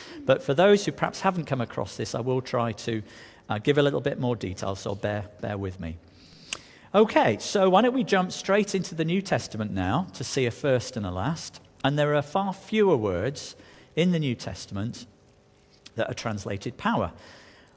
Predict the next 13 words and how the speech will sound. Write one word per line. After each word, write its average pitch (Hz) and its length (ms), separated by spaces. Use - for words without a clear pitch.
One 180 220
is 170 140
exousia, 113 760
which - 220
is 123 120
more 147 400
about 127 380
authority, 131 920
the 110 140
authority 139 500
type - 300
of 90 100
power, 113 380